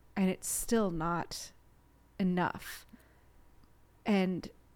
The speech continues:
and yes, that's where, right where God wants us, because that is a position of vulnerability, but that's a really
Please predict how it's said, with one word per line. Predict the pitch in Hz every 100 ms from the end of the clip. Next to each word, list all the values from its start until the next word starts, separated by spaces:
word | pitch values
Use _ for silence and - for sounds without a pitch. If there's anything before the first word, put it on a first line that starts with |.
| - _ _ _
and | - 214
yes, | 269 233 -
that's | 214 202 214
where, | 214
right | 220 202
where | 202 185
God | 190 185
wants | 190 226 -
us, | 175 -
because | 185 - 196
that | 190 -
is | 214 233
a |
position | - 185 175 -
of | 170
vulnerability, | 165 175 170 175 175 175 175 180 170
but | - -
that's | 190 -
a | 220
really | - 196 175 -